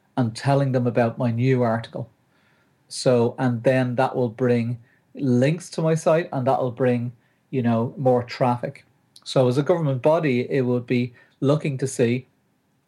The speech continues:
you know, again, what's the popular content in Google, and seeing who are the people that are supporting that content,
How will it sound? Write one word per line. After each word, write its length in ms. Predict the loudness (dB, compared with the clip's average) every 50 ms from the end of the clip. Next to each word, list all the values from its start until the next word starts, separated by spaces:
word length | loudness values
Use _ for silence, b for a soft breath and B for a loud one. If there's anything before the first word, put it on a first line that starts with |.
| _ _ _ _
you 140 | -4 -2 0
know, 280 | 0 0 0 0 0 -2
again, 420 | -2 0 2 2 2 0 0 -2
what's 280 | 0 0 0 -2 -2 -4
the 100 | -6 -6
popular 400 | -4 0 0 0 0 0 0 -2
content 500 | 0 -2 -2 -4 -2 -2 -2 -2 -2 -2
in 140 | -6 -4 -2
Google, 460 | 0 0 0 2 0 -2 -2 -4 -8 b b b b b b b b
and 180 | -2 -2 -2 -2
seeing 380 | 0 0 0 0 0 -2 -4 -4 0
who 240 | 2 2 4 4 2
are 120 | 0 0
the 80 | -2 -4
people 640 | -4 -4 -2 -2 -2 0 0 0 0 0 -2 -4 b b b b b b b b b b b _ _ _ _
that 140 | 0 2 2
are 120 | 2 0
supporting 640 | 0 -4 -6 -8 -6 -2 0 2 2 2 0 0 0
that 200 | 0 0 0 -2
content, 560 | -2 -2 -2 0 0 -2 -2 -2 -4 -8 -16